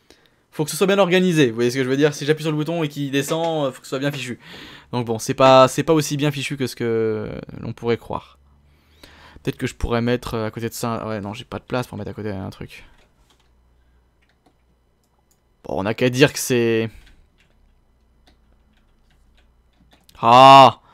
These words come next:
ça m-, vous m'embêtez. Jeu, tu m'embêtes, là, des fois. Je me, non, et ça m-, ça passe pas, vous savez, j'ai, j'arrive pas à me dire, non, mais ça va passer, Marcus, t'inquiète. Là, il faut vraiment que je mette un truc et c'est chiant. Hop.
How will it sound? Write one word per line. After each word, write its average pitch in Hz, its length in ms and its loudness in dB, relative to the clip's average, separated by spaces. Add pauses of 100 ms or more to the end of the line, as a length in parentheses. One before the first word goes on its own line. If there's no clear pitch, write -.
(120)
ça - 140 -2
m-, 143 40 -2
vous 156 140 2
m'embêtez. 190 560 6
Jeu, 160 200 2
tu - 120 -4
m'embêtes, 165 340 0
là, 120 80 0
des 117 100 -2
fois. 107 300 -6 (1160)
Je - 120 -8
me, 156 400 4
non, 208 260 0
et 170 180 -4
ça 202 140 0
m-, 190 100 0
ça 208 160 2
passe 226 200 2
pas, 247 220 6
vous 160 60 2
savez, 196 260 0
j'ai, 165 160 0
j'arrive 170 300 0
pas 214 180 4
à 190 40 2
me 175 80 -2
dire, 175 200 -2
non, 147 220 2
mais 127 80 -2
ça - 100 -8
va 131 140 -2
passer, 175 200 -4
Marcus, 127 260 -6
t'inquiète. 143 300 -8 (720)
Là, 151 140 -2
il 165 60 -2
faut 143 140 -8
vraiment 156 200 -4
que 170 60 -4
je 151 80 -4
mette 143 100 -4
un 131 80 -4
truc 143 320 -8
et 107 380 -6
c'est - 160 -20
chiant. - 260 -16 (3000)
Hop. 117 340 -8